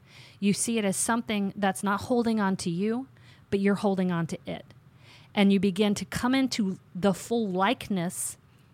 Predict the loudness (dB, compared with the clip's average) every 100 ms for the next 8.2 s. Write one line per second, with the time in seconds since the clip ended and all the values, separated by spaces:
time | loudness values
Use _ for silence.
0 | -4 0 2 4 2 2 0 2 2 2
1 | 0 0 0 -2 -2 -4 -6 0 4 4
2 | 4 2 0 0 -2 0 0 0 -4 -10
3 | -20 -20 -20 -10 2 2 2 -2 -6 -2
4 | 2 2 2 -2 -4 -6 -4 -4 -2 -4
5 | -2 -4 -6 -6 -6 -4 -6 -4 -6 -8
6 | -4 -2 0 0 0 0 -2 -2 -2 -2
7 | -2 -4 -6 -10 -8 -4 -4 -4 -8 -10
8 | -10 -10